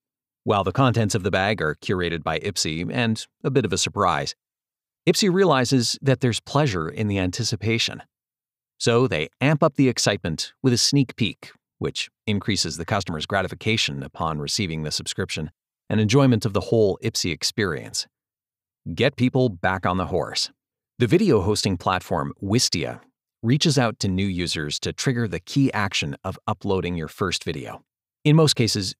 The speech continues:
new users never get to the action step of the hook model because they never return after their first session.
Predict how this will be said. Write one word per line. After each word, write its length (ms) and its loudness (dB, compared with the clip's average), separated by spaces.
new 140 6
users 480 4
never 240 4
get 200 -2
to 100 -6
the 220 -8
action 420 -4
step 300 -4
of 100 -6
the 80 -8
hook 160 -4
model 360 -4
because 220 4
they 100 6
never 220 6
return 420 2
after 260 -2
their 140 -2
first 300 -2
session. 400 -2